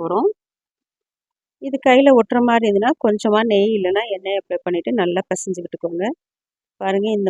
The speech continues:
மாதிரி அழுத்தி அழுத்தி பிசையும் போது ரொம்ப நல்லா சாஃப்டா வரும். இந்த மாவு கொஞ்சம் சூடா இருக்கும்போது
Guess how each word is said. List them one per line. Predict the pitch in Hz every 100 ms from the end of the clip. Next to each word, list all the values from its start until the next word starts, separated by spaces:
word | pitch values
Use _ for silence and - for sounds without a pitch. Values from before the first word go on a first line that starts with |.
| 185
மாதிரி | 190 226 208
அழுத்தி | 208 - 202
அழுத்தி | - 226
பிசையும் | 180 175 190 175
போது | 170 214
ரொம்ப | 202 190 208
நல்லா | 180 180 202 -
சாஃப்டா | 175 180 - 208 180
வரும். | 170 233 359 _ _ _ _ _ _ _ _ -
இந்த | 254 254
மாவு | 233 240 277 -
கொஞ்சம் | 220 233 -
சூடா | 233 240
இருக்கும்போது | 233 208 196 196